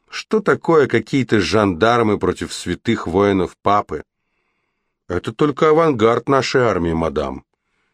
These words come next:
Я сглотнула. Я промолчала, и французский капитан, самодовольно усмехнувшись, пришпорил коня и поскакал вперёд.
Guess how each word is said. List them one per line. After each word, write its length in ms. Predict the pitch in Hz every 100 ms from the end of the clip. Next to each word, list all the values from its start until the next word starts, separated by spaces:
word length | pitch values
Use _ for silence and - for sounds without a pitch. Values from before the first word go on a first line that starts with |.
| _ _
Я 300 | - 104 131 -
сглотнула. 720 | 104 110 123 - 80 71 - _ _ _ _ _ _ _ _ _ _ _ _ _ _ _ _ 95
Я 140 | 131
промолчала, 800 | 131 120 117 107 - - 156 160
и 100 | 113
французский 580 | - 110 104 170 - 123
капитан, 520 | 113 104 - 127 135
самодовольно 680 | - 113 101 98 120 123 110
усмехнувшись, 840 | 98 98 90 - 123 131 127 107
пришпорил 640 | - 92 - - 123 104 90
коня 420 | 95 90 104 113
и 60 | 98
поскакал 520 | 87 - - 90 82
вперёд. 480 | - 90 80 67